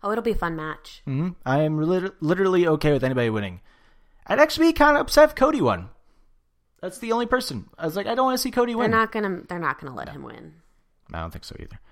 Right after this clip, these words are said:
Speaker 2: Um, speaking of Cody, let's take a break from our predictions. Let's talk about that Shaq match.
Speaker 1: It was so great. <laughs>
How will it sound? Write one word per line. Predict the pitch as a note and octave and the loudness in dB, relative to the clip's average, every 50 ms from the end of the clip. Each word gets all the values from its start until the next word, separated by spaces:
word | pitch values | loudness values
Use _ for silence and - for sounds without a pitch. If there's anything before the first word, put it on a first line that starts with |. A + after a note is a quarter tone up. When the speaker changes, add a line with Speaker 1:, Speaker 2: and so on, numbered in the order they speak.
| - _ _ _ _ _ _ _ _ _ - _ - | -20 _ _ _ _ _ _ _ _ _ -12 _ -2
Speaker 2:
Um, | B2 A#2 A2 G#2+ G#2 G#2 G2+ G2+ G2 F#2 F2+ E2+ D#2 - - _ _ _ _ - | 0 0 2 2 2 4 2 2 2 0 -4 -6 -8 -10 -14 _ _ _ _ -10
speaking | - - - G3+ G3 F3+ E3 | -6 0 2 2 2 2 0
of | C#3 - - | -4 -2 0
Cody, | D#3+ D3 D#3 E3 G3+ G3 - - | 2 4 4 4 2 0 -4 -10
let's | - - - | -14 -12 -8
take | - D3+ C3 | -8 -8 -8
a | A#2 | -6
break | G#2 C3 C3+ D3 D3 - | -2 -2 0 0 -2 -2
from | - C3 B2 A2+ A#2 | -4 -2 -2 0 0
our | A2+ A2 | 0 0
predictions. | - A#2 B2 C#3 D3 - E3+ F#3 G3 F#3+ - - - - - - | -2 -2 -4 -2 -2 -2 -2 -2 -2 -4 -6 -8 -10 -16 -20 -20
Let's | - - _ _ _ - - | -20 -20 _ _ _ -10 -2
talk | - A#3 G3+ | 0 2 4
about | G#3+ G#3+ G3+ | 4 4 4
that | G#3 G3 | 2 2
Shaq | - - G#3 G3 F#3 F#3+ - - | 4 6 8 8 8 8 6 2
match. | E3 B2 F2+ D#2+ - - - - _ _ _ _ _ _ _ _ _ _ _ _ _ | 0 0 -2 -4 -8 -12 -14 -14 _ _ _ _ _ _ _ _ _ _ _ _ _
Speaker 1:
It | - - | -16 -12
was | - | -12
so | - - - B3 A#3 | -10 -8 -8 -10 -10
great. | - - E3 F3+ G3+ - A#3+ - | -10 -10 -12 -12 -12 -14 -10 -6
<laughs> | - | -6